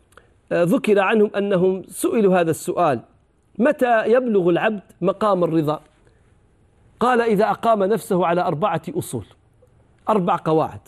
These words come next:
أربع أسس. "يا ربي إن أعطيتني قبلت"، أي ما منحتني من الخير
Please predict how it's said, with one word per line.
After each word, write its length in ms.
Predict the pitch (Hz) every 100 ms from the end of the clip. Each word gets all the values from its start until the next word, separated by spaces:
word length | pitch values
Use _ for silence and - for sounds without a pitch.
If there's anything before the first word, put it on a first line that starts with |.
| _ _ -
أربع 360 | 254 202 202 -
أسس. 360 | - 151 - - _ _ _ _ _ _ _ _ _ _ _ _ _ _ -
"يا 180 | 233 269
ربي 580 | 240 185 247 233 220 _ _ 226
إن 140 | 254
أعطيتني 800 | 247 240 285 311 311 311 330 349 - _ _ _ -
قبلت"، 540 | 185 170 143 - - _ _ _ _ _ _ _ _ _ _ _ _ -
أي 140 | 156
ما 340 | 156 190 262 226
منحتني 540 | 220 254 - 208 202
من 140 | 196
الخير 460 | 196 - 247 294 302